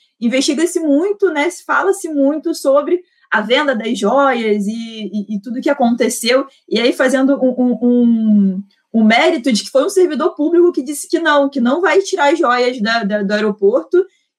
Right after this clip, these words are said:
que foi o grande, é, é, é, é, estopim pra desenvolver isso. Ou seja, fortalecimento do serviço público, né, da dimensão, é uma coisa importante. E o que a gente tem visto, na real,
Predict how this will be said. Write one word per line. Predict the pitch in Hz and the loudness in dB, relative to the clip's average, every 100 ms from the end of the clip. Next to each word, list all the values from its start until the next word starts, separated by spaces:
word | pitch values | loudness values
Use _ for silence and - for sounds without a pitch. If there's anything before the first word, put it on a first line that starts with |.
| _ | _
que | 269 | 0
foi | 359 285 302 | 0 2 0
o | |
grande, | 262 262 320 381 392 | 0 0 0 2 2
é, | - | 2
é, | 294 - - | -2 -4 -2
é, | 285 - | -2 0
é, | 262 | -2
estopim | - 277 262 247 262 359 | -2 -2 -4 -4 -4 -4
pra | 349 285 | 0 0
desenvolver | 294 302 311 320 294 | 0 -4 -6 -6 -2
isso. | 339 294 277 | 0 0 -2
Ou | 247 | -4
seja, | - 247 214 202 - _ _ _ | -2 -2 -2 -4 -10 _ _ _
fortalecimento | - - 294 294 359 269 349 | -2 0 2 2 0 0 2
do | 392 | 2
serviço | 381 381 349 226 | 2 2 0 -4
público, | 262 269 226 233 214 | -2 -2 -2 -4 -2
né, | 233 233 | 0 0
da | 214 | 0
dimensão, | 208 240 233 | 0 -2 -4
é | 220 | -2
uma | 277 359 302 | -2 -4 -6
coisa | 370 285 | -4 0
importante. | 285 269 277 - 220 208 202 | 0 0 -2 -2 -2 -2 -2
E | 196 | -4
o | |
que | 208 | -4
a | |
gente | 240 240 | -4 -4
tem | 254 | -4
visto, | 233 262 - | -4 -4 -2
na | 320 339 | -2 -2
real, | 311 277 381 | 0 0 -2